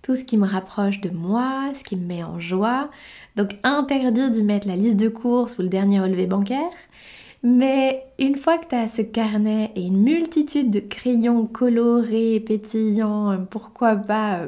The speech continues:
pailletés à ta, à tes côtés,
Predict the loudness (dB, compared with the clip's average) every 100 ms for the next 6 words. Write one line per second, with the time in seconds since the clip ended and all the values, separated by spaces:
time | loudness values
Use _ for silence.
0 | -10 -2 2 0 -2 -4 -2 0 -2 -6
1 | -12 -12 -16 -20 -20 -20 -6 -4 -2 -2
2 | 0 -2 -2 -4 -4